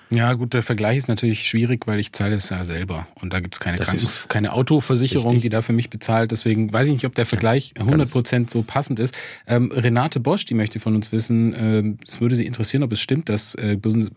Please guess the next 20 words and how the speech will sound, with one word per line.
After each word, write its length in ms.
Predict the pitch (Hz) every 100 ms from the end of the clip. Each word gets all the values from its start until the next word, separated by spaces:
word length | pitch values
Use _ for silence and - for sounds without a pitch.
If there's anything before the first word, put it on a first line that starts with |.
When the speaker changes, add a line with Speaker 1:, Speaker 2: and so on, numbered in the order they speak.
| -
Speaker 1:
der 160 | 95
heutige 300 | 120 170 127
Bundesgesundheitsminister 1040 | 107 110 107 110 110 131 110 - 107 - 98
Karl 240 | - 98
Lauterbach 380 | 98 127 101 -
in 140 | 107 95
dem 300 | 113 143 131
Gremium 380 | 113 127 135
saß, 220 | 107 107 107
das 160 | 113
vor 160 | - 98
zwanzig 400 | - 110 113 107
Jahren 200 | 98 98
die 100 | 98
Fallpauschalen 800 | - 104 104 104 - 101 98 98 - - -
erarbeitet 800 | 98 - 98 127 127 127 123 -
und 180 | 120 110
sogar 280 | 110 98 92
beschlossen 520 | 95 - 117 - 76
hat. 160 | -